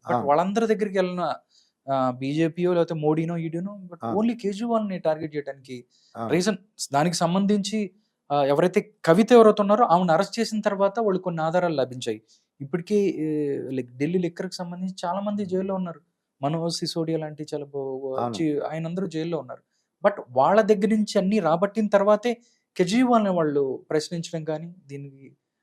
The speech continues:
Speaker 1: ఆ, ది-, జరిగింది.
Speaker 2: అంటే ఏను అంటే ఇక్కడ తొమ్మిది సార్లు పిలిచారు వాళ్ళు.
Speaker 1: హ్మ్.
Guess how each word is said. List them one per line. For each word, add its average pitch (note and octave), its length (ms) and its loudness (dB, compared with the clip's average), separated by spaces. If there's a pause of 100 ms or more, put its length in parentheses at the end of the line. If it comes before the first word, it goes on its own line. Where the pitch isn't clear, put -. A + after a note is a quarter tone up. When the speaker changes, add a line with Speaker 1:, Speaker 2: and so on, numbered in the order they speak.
(180)
Speaker 1:
ఆ, C#3 340 -6
ది-, F3+ 260 0 (260)
జరిగింది. D3 480 0 (160)
Speaker 2:
అంటే C3 180 -8
ఏను F3 300 0
అంటే E3+ 380 -8
ఇక్కడ C#3+ 520 -2 (540)
తొమ్మిది D3+ 200 -2
సార్లు F#3+ 220 6
పిలిచారు E3+ 360 6
వాళ్ళు. G#2 280 6 (140)
Speaker 1:
హ్మ్. D3+ 280 -8